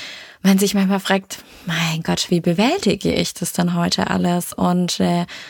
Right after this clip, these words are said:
muss es auch wirklich heute alles sein? Oder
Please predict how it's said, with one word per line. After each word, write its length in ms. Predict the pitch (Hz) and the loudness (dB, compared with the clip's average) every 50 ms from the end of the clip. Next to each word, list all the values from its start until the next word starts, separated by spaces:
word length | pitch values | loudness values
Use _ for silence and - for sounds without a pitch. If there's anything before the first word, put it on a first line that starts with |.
| - - - _ _ - | -20 -20 -20 _ _ -2
muss 200 | 175 190 - - | 0 0 2 0
es 100 | 165 - | 0 0
auch 160 | - - - | -2 0 0
wirklich 400 | 170 160 - 165 156 - - - | -2 -2 -2 -2 -6 -4 -4 -2
heute 340 | 165 165 170 - - 240 - | 0 0 0 2 2 2 2
alles 360 | - 240 240 247 247 - - | 2 2 2 0 0 -2 -2
sein? 520 | - 226 220 220 226 240 254 269 269 254 - | 0 0 2 2 2 2 2 0 0 0 -2
Oder 600 | - - 180 180 175 175 175 175 175 175 175 | -2 -2 0 0 0 0 0 0 0 0 -2